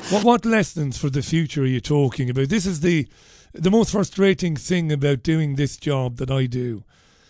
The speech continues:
for a decade. I've d-, I've done it longer than a decade. This programme is in its tenth year, but I've done it before. I've, I've, I've produced this type of programme previously.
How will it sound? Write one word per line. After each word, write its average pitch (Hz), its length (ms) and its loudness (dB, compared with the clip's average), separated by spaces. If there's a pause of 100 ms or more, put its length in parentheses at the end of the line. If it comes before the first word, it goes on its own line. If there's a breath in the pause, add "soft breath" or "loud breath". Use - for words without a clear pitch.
(140 soft breath)
for 143 240 2
a 135 80 6
decade. 135 500 2
I've 131 140 -2
d-, - 140 -6
I've 135 140 -4
done 180 160 0
it 170 120 -4
longer 160 320 2
than 127 180 -2
a 131 60 0
decade. 135 360 0
This 147 140 -2
programme 147 480 2
is 127 100 -2
in 147 100 -2
its 131 140 -4
tenth 143 300 0
year, 135 160 2
but 127 100 -2
I've 127 120 -4
done 170 160 -2
it 131 120 -6
before. 135 500 0 (600 loud breath)
I've, 131 180 -4
I've, 135 280 -4
I've 131 200 -4
produced 156 640 0
this 170 200 2
type 156 300 2
of 135 120 -8
programme 139 440 0
previously. 120 640 -2